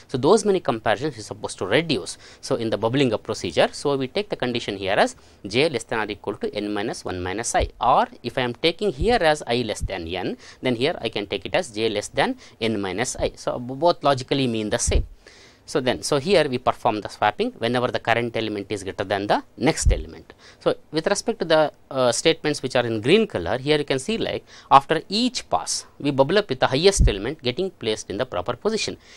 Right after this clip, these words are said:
If I want to display the result of the array, so after each pass, then I can execute this particular code. Fine. So here I am not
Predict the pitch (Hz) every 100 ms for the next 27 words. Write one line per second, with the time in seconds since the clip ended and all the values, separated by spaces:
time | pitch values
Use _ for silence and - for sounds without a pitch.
0 | - 147 151 131 151 220 208 139 139 -
1 | 196 185 127 113 120 185 208 139 - 123
2 | - 117 135 92 - - - - 151 123
3 | 135 - 208 254 - - 90 - 113 127
4 | 127 135 123 117 165 170 117 101 104 101
5 | 113 131 - 156 - _ - - - 170
6 | - 131 - 233 180 151 123 156